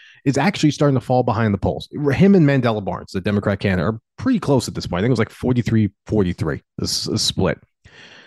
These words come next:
That's not possible. Wis-, Wisconsin looked like it was gonna go to the incumbent. Um,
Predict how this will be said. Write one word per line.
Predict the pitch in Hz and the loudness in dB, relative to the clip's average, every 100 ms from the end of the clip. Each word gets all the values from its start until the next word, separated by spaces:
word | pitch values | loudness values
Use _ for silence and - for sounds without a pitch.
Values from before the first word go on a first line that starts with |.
| _ - | _ -2
That's | 185 - | -2 2
not | 208 214 - | 2 2 0
possible. | - 196 - - - _ _ _ _ _ _ _ | 0 0 0 -4 -4 _ _ _ _ _ _ _
Wis-, | 151 156 - | 0 0 0
Wisconsin | 151 165 - 214 220 156 | 0 0 2 2 4 4
looked | 143 139 | 4 4
like | 123 | 2
it | 123 | 2
was | 107 | 2
gonna | 107 104 | 0 0
go | 90 101 98 101 | 2 2 4 2
to | 107 | 0
the | 95 | 0
incumbent. | 92 90 85 - _ _ - - _ _ _ | 0 -4 -4 -8 _ _ -20 -20 _ _ _
Um, | 135 131 127 127 123 - - | 0 2 4 2 2 -2 -14